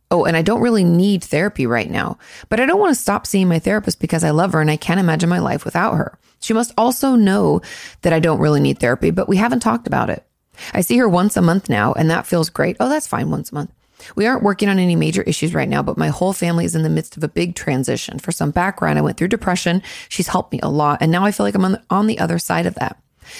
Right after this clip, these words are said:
I just feel comfort in knowing that she's there and I can call her if something comes up and I have a standing appointment.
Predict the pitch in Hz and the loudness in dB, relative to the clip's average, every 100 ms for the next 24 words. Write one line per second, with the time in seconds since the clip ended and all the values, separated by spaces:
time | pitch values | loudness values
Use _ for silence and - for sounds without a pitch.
0 | - 202 254 - 277 - 202 214 208 160 | -6 -4 -2 -2 -2 -2 0 0 0 0
1 | 160 165 175 160 - - 156 156 131 - | 2 2 2 0 -2 -4 -4 -2 -2 -2
2 | - - - 160 156 165 - 165 180 165 | -8 -12 -4 -4 -2 -6 -2 0 0 -2
3 | - 160 165 - 165 175 170 - - _ | -4 -4 -6 -4 -2 -2 -2 -6 -20 _
4 | 170 185 196 202 - 208 208 175 190 - | -4 0 0 0 0 2 2 0 -2 0
5 | 147 | -2